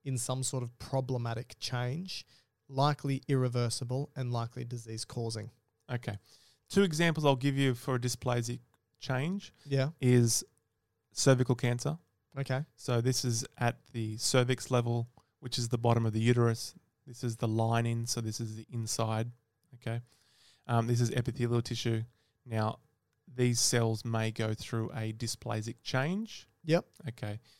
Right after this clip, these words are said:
Speaker 2: And a good example of which we gave was in response to a virus.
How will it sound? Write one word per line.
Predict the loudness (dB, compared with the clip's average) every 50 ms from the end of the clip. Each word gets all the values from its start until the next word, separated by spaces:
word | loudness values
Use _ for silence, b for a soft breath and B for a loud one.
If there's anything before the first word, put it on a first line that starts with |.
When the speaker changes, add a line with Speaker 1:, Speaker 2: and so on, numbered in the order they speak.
| b b b b b
Speaker 2:
And | -2 0 0 0 0 -2 -6
a | -8 -10 -10 -14 _ _ _ _ _
good | -2 0 0 0
example | 0 0 0 0 0 0 -2 -4
of | -4 -4
which | -4 -4 -6
we | -6
gave | -2 0 0 0 0 -2 -4
was | -6 -6 -6 -6 -6 -6 -8 -12 _ _ _ -8
in | -4 -4 -2 -2 -4
response | -4 -6 -8 -6 -6 -6 -6 -6 -10
to | -12 -8 -6 -4 -4
a | -4 -6 -8 -8
virus. | -2 2 2 4 4 4 4 2 2 0 -4 -8 -16 -18 -20